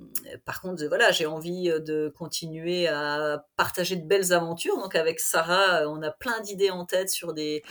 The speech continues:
sur des petits projets, sur, euh, sur deux, trois jours. Euh, alors, ce sera pas des projets aussi fous que, que, que ce que j'ai fait cet été,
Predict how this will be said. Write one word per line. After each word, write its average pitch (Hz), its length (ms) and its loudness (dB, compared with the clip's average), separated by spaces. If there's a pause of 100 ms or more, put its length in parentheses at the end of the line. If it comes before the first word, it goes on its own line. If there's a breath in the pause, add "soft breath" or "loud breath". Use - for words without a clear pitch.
(160 loud breath)
sur - 220 -2
des 185 100 2
petits - 200 -2
projets, 269 380 2 (120)
sur, 180 180 -2
euh, 175 120 6
sur 175 240 -2
deux, 180 160 2
trois 214 280 4
jours. 214 420 -2
Euh, 151 380 6 (440 loud breath)
alors, 143 200 -2
ce - 100 0
sera - 200 -2
pas 175 120 4
des 170 100 0
projets 175 300 -2
aussi - 260 0
fous 247 360 -4
que, 151 500 2
que, 143 540 -8
que - 120 -14
ce - 120 -4
que 156 100 -10
j'ai 151 160 -4
fait 160 160 -8
cet 156 240 -8
été, 175 340 -4